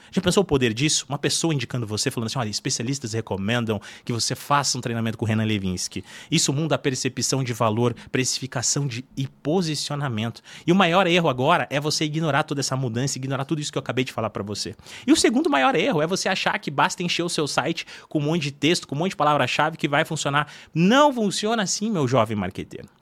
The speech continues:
O que constrói presença, é, em motores de buscas são respostas, e respostas com consistência, com especialização, com clareza e, com certeza, com autoridade real.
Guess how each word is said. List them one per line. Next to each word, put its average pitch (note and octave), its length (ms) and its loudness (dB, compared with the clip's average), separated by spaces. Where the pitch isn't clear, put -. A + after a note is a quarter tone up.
O C3 60 -6
que F#3+ 100 2
constrói F3+ 440 2
presença, D3 680 -2
é, B2+ 140 -2
em C3+ 120 -4
motores C3 360 -2
de G#2+ 180 -10
buscas A2+ 680 -6
são D3+ 180 -4
respostas, D3 1080 -2
e C#3+ 300 0
respostas D3+ 840 0
com A#2+ 140 -4
consistência, C3+ 880 -2
com A#2 200 -2
especialização, C#3 920 -2
com B2+ 160 -4
clareza D3 840 0
e, C3+ 80 -4
com E3 240 -4
certeza, C3+ 540 -2
com C3 200 -4
autoridade C3+ 680 0
real. A#2+ 340 4